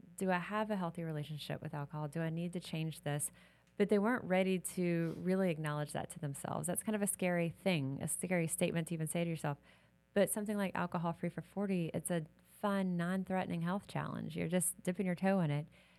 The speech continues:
but it gives them that opportunity and that social support and camaraderie. And then they can, can see,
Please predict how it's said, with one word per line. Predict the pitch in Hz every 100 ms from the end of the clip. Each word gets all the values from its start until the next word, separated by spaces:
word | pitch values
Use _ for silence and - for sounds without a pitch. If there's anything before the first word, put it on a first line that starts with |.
| _
but | 196
it | 180 -
gives | 196 202
them | 208 190
that | 180 -
opportunity | 175 170 170 175 175 160 156 -
and | 170
that | 160 -
social | - 185 180 185
support | - 175 - 165
and | -
camaraderie. | 156 160 170 170 147 143 147 - _ _
And | -
then | 202
they | 208
can, | 214
can | 196 196
see, | 185 - 226 185 175